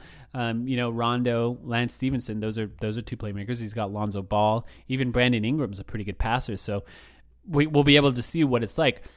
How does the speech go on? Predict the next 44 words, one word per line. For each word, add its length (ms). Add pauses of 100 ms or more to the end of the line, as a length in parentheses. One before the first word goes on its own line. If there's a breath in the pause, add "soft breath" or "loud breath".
(380 soft breath)
Now, 320
you 140
can 160
say 160
that 160
there's 180
not 140
enough 160
shooting. 560
Playing 280
with 120
LeBron 480
will 140
probably 500
increase 320
their 140
shooting 240
percentages, 560
so 100
the 100
players 300
that 140
do 100
shoot, 240
like, 240
Lonzo's 400
gonna 140
shoot 200
better 220
next 240
year, 140
Brandon 380
Ingram's 360
gonna 160
shoot 160
better 200
next 260
year, 80
most 320
likely, 280
just 200
from 160
the 80
defense 540